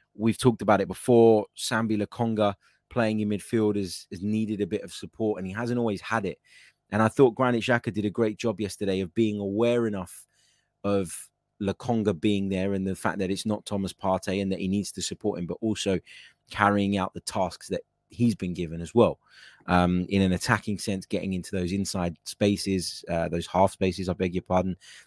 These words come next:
and impacting the game that way as well. I said in my instant reaction video from Emirates Stadium last night that I didn't think Granit Xhaka had his greatest game, and I got a little bit of stick and a little bit of heat in the comments for that.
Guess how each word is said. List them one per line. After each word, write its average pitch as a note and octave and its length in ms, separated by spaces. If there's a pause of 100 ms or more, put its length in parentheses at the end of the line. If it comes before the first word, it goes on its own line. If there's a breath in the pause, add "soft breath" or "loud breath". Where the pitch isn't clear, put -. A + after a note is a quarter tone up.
(180 loud breath)
and F#2+ 120
impacting G2 460
the F2+ 80
game F#2 240
that F2+ 140
way F2+ 200
as F2 120
well. F#2+ 220 (420 loud breath)
I A#2 80
said F#3+ 220
in A3 100
my D3 340
instant B2 360
reaction A2+ 400
video F2 260
from G2+ 180
Emirates G2+ 360
Stadium F#2+ 360
last E2+ 300
night G2 320 (1900)
that G2 120
I A#2 80
didn't C3+ 240
think A#2+ 160
Granit G#2+ 280
Xhaka G2 220
had G2 180
his E2 120
greatest G#2 460
game, F#2 220
and D#2+ 100
I G2+ 60
got E3+ 140
a F3 40
little E3 260
bit - 160
of - 60
stick - 320
and F2+ 100
a F2+ 40
little F#2 180
bit D2 120
of - 60
heat G#2+ 300
in F2 80
the F2+ 80
comments A#2 440
for E2+ 220
that. D2+ 200